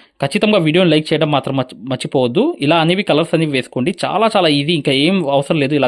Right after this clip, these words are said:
నెక్ చుట్టూ వేసుకోండి. ఇప్పుడు డిజైన్ పేపర్ అనేది మీకు వస్తుంది, అది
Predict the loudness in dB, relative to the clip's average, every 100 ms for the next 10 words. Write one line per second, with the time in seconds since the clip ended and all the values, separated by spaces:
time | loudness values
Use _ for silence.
0 | 0 -2 -4 0 0 0 0 -2 -2 -4
1 | -12 -20 -8 -2 0 2 2 2 2 2
2 | 2 0 0 0 -2 -2 0 0 2